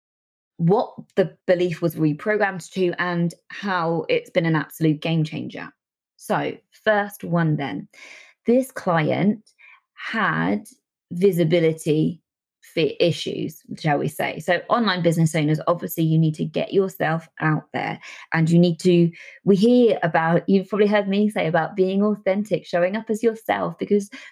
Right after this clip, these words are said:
your followers want to see the real you. They don't wanna see, like, a perfect version. We can see through that now. Like, we can get a sense when somebody is only showing up with, like, fake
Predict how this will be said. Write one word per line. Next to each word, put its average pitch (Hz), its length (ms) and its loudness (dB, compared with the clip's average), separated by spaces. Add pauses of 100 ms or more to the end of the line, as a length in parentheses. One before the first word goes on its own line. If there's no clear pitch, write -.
(220)
your 220 300 4
followers 202 500 2
want 202 400 2
to 214 340 2 (140)
see 226 240 -2
the 214 120 2
real 208 280 4
you. 196 320 4
They 175 120 2
don't 202 160 0
wanna 226 160 -2
see, 220 280 -4
like, 170 180 -6
a 165 200 -2 (260)
perfect 202 360 -2
version. 170 540 2
We 196 120 4
can 208 180 -2
see 247 260 2
through 202 460 2
that 165 200 -2
now. 143 240 0
Like, 160 260 -2 (520)
we 240 140 4
can 240 200 6
get 262 240 0
a 269 60 0
sense 202 360 0
when 190 140 2
somebody 190 400 0
is 175 100 2
only 170 480 2 (220)
showing 175 360 2
up 165 280 0
with, 160 200 2
like, 160 200 0
fake - 580 -2